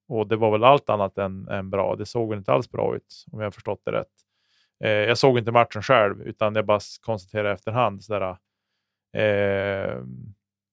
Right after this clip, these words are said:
och sen, de har vunnit matcher, så, men det är ändå det här, att det blir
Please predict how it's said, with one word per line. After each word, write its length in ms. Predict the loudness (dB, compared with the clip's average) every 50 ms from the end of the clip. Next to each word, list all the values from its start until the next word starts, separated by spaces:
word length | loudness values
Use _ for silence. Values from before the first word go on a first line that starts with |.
| _ _ _
och 340 | -2 0 2 2 2 0 -2 -4 _ _ _ _ -20 -20 -20 _ _ _ _ _ _ _ _ _ _ _ -4
sen, 340 | 0 2 2 2 2 2 4
de 160 | 6 6 8
har 120 | 8 6 6
vunnit 320 | 4 2 2 2 2 4
matcher, 460 | 6 4 4 2 _ -2 -2 -2 -2 -6 _ _ _ _
så, 340 | 2 2 2 2 0 -2 -2
men 360 | 0 2 2 2 0 -6 -2
det 120 | 0 4
är 160 | 4 6 4 4
ändå 180 | 4 2 2
det 80 | 2 2
här, 320 | 2 2 4 2 2 0 -2 _ _ _ _ _ _ _ _ _ _ _ _ _ _
att 520 | -2 -2 -2 -2 _ _ _ -20 -20 -20 -20 _ _ _ _ _ _ _ _ _ _ _ _ _ _ _ _ _ _ _ _ _ _ _ _ _ _ _
det 220 | _ -8 -6 -6 -6
blir 540 | -4 -4 -6 -6 -6 -6 -6 -8 -8 -10